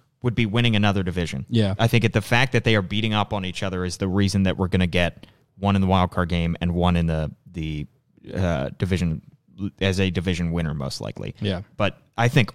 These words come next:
Speaker 1: all three of those teams, I mean, the, the Cubs are essentially the same team that they were two years ago in terms of personnel. You know, they really, they really have such a solid core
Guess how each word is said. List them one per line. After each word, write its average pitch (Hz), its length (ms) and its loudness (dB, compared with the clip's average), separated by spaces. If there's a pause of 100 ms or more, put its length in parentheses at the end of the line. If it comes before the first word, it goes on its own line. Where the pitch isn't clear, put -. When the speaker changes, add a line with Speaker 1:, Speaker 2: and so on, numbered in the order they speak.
Speaker 1:
all 123 240 6
three 110 280 0
of 98 40 0
those 92 180 0
teams, 87 280 -4
I 135 40 4
mean, 156 140 4
the, 165 180 -2
the 151 120 -2
Cubs 208 380 2
are 151 220 4
essentially 151 680 4
the 117 120 4
same 135 380 2
team 147 240 4
that 117 160 2
they 107 80 4
were 107 180 4
two - 180 -6
years 101 240 0
ago 87 220 -4
in 127 140 4
terms 131 240 4
of 120 80 0
personnel. 104 600 0 (380)
You 123 80 2
know, 131 180 6 (100)
they 175 100 8
really, 180 380 8
they 170 180 6
really 175 320 6
have 117 200 0
such - 340 2
a 143 60 6
solid 139 540 4
core 120 480 0